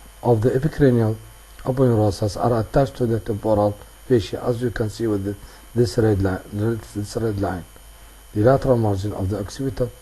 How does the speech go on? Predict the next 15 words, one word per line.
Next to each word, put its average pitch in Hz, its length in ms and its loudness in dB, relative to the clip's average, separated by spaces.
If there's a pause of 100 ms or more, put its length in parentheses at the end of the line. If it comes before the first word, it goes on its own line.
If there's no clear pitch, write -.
(600)
of 104 180 0
the 113 240 4
epicranial 113 640 0 (420)
aponeurosis 107 720 0
are 110 140 0
attached 117 340 2
to 113 120 0
the 101 220 2
temporal 101 600 0 (500)
fascia. 135 400 4 (2250)
The 156 120 12
skin, - 800 8 (580)
the 131 180 2
subcutaneous 160 680 6
tissue 110 420 0